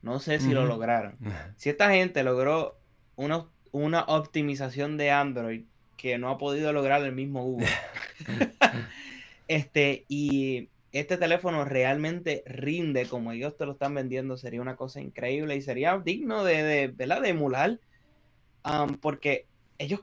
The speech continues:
Speaker 1: quieren que esto compita con teléfonos de la talla como iPhone, con un, como un iPhone, o quizás
Speaker 2: Ujú.
Speaker 1: con un teléfono grande como un Samsung Galaxy, quizás un Ultra o algo así. Pero la realidad del caso es que las especificaciones que este teléfono tiene jamás se acercan a,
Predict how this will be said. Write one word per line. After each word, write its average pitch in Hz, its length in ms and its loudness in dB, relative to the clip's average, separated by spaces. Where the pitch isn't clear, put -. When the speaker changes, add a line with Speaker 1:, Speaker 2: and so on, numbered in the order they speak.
Speaker 1:
quieren 185 380 4
que 165 80 -2
esto 165 240 0
compita 165 480 0
con 143 160 -2
teléfonos 135 560 -2
de 135 80 -2
la 117 140 0
talla 139 240 0
como 117 320 -4
iPhone, 135 480 2
con 123 140 -2
un, 135 280 -4
como 131 240 -6
un 139 120 -2
iPhone, 151 440 0
o 139 140 -6
quizás 147 300 4
Speaker 2:
Ujú. 247 40 0
Speaker 1:
con 143 140 -4
un 147 80 -8
teléfono 147 400 -2
grande 135 380 0
como 117 540 -10
un 120 120 -14
Samsung 131 440 -8
Galaxy, 120 500 -4
quizás 120 360 -6
un 117 160 -6
Ultra 127 340 -6
o 110 60 -4
algo 120 180 -2
así. 139 300 -4
Pero 135 420 6
la 135 140 -4
realidad 123 320 0
del 151 160 -4
caso 139 220 -6
es 180 60 -12
que 175 80 -2
las 139 120 2
especificaciones 127 720 -8
que - 80 -8
este 151 200 -8
teléfono 131 420 -2
tiene 131 320 -6
jamás 123 520 -4
se - 120 -10
acercan 117 520 -6
a, 107 180 -8